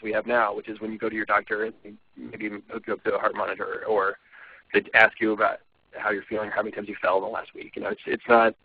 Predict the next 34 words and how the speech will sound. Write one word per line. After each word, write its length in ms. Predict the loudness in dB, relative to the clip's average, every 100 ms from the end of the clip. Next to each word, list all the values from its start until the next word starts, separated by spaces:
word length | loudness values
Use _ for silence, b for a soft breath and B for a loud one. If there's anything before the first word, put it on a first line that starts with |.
| _ -6
uh, 120 | -4 -4
it's, 420 | -6 0 0 0
it's 140 | -4 -8 -20 _ _ _ _ 0
bringing 220 | 4 6
together 280 | 6 6 4
a 60 |
lot 240 | 4 2 0
of 80 |
new 160 | -6 -6
data, 360 | -6 -4 -4 -4
and 100 | -6
I 40 | -6
think 220 | -8 -6
will 160 | -6
allow 400 | -4 -2 -2 -4 -8 b b b b 4
not 160 | 6 6
just 180 | 2 4
better 220 | 6 6
prevention 480 | 4 -2 -2 -4 -6
and 80 | -2
stuff, 200 | -4 -4
but 120 | -10 -14 _ -2
under, 240 | 0 0 -2
new, 240 | 0 0
new 260 | 0 -4 -4
understanding 440 | -4 -6 -8 -8
of, 80 | -10 -8
um, 280 | -10 -10 -18 _ _ _ _ _ _ _ _ -10
like, 160 | -6 -2
various 260 | -2 -2 -4 -14 -16 -2
biomedical 480 | 0 2 -2 -4 -8
kind 160 | -8
of 40 | -8
conditions. 460 | -10 -10 -10 -14